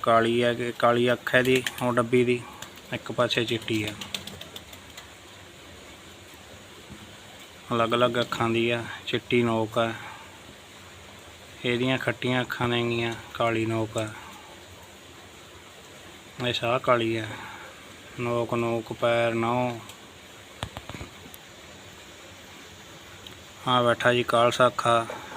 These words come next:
ਜਿਹੜਾ ਡੱਬੀ ਕਬੂਤਰੀ ਦੇ ਨਾਲ ਆਂਡੇ ਰੱਖੇ ਨੇ ਜਿਹਨੇ ਹੁਣ।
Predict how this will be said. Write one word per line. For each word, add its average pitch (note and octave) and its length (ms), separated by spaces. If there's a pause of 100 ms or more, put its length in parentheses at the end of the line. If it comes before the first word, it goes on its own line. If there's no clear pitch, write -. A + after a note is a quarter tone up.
(200)
ਜਿਹੜਾ A#2+ 360 (520)
ਡੱਬੀ A2+ 260
ਕਬੂਤਰੀ A#2 440
ਦੇ B2+ 80
ਨਾਲ A#2+ 160
ਆਂਡੇ A#2 280
ਰੱਖੇ A2+ 260
ਨੇ A#2 140
ਜਿਹਨੇ A#2+ 220
ਹੁਣ। A#2 180